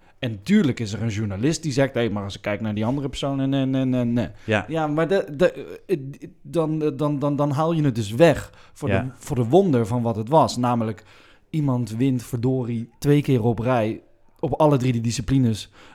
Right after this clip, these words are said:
Speaker 1: een, een, eh, een medaille.
Speaker 2: Wat had ze ook moeten zeggen? "Nee, ik had inderdaad beter mijn best moeten doen."
Speaker 1: <laughs> Ja, ik
Speaker 2: Had
Speaker 1: ben
Speaker 2: niet
Speaker 1: echt
Speaker 2: zo'n
Speaker 1: vet
Speaker 2: zin.
Speaker 1: teleurgesteld
Speaker 2: Ja.
Speaker 1: in mezelf.
Speaker 2: Ja.
Speaker 1: Ja.
Speaker 2: "Ik heb inderdaad geen goud gehaald en dat komt omdat ik, eh, ah,
Speaker 1: Ja.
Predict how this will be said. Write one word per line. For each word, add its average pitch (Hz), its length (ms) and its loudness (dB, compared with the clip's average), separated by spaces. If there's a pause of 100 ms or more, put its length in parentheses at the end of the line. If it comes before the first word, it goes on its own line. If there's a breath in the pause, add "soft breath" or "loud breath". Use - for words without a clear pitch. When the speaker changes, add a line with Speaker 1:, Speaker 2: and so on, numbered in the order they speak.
Speaker 1:
een, 127 240 -2
een, 123 160 0
eh, 120 140 0
een 123 80 0
medaille. 127 500 0
Speaker 2:
Wat 113 140 -6
had 143 160 -4
ze - 80 -4
ook 117 60 -6
moeten 117 240 -4
zeggen? 107 300 -4
"Nee, 107 120 0
ik 104 100 -4
had 107 140 -6
inderdaad 101 380 -2
beter 101 220 0
mijn 95 120 0
best 107 180 0
moeten 131 240 -4
doen." 151 240 -8
Speaker 1:
<laughs> - 680 -8
Ja, 311 200 6
ik 285 80 6
Speaker 2:
Had - 120 6
Speaker 1:
ben 185 100 8
Speaker 2:
niet - 0 -
Speaker 1:
echt 131 100 6
Speaker 2:
zo'n 117 100 0
Speaker 1:
vet 190 100 8
Speaker 2:
zin. 117 120 8
Speaker 1:
teleurgesteld 143 640 2
Speaker 2:
Ja. 147 100 4
Speaker 1:
in 110 60 2
mezelf. 101 320 -6 (160)
Speaker 2:
Ja. 151 280 -4 (120)
Speaker 1:
Ja. 120 320 -8
Speaker 2:
"Ik - 80 -12
heb 101 100 -2
inderdaad 101 340 2
geen 101 140 -6
goud 95 240 -4
gehaald 87 280 -4
en 85 100 -10
dat 85 180 -10
komt 87 280 -8
omdat 82 240 -8
ik, - 160 -12
eh, 80 160 -10 (300)
ah, 78 300 -12 (360)
Speaker 1:
Ja. 110 160 -8